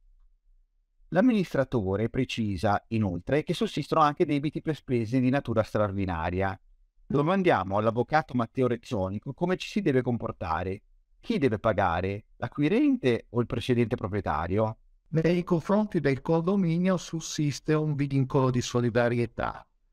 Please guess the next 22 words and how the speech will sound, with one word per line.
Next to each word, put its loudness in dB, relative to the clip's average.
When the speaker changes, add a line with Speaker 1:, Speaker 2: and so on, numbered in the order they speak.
Speaker 2:
nel 0
senso -2
che 0
sia 2
il 2
proprietario -2
sia 2
l'acquirente 0
rispondono -2
delle 0
spese -2
ordinarie 2
e -2
straordinarie 0
sorte -2
nell'esercizio -2
in -2
corso -2
e -2
nell'esercizio 0
dell'anno 2
precedente. -6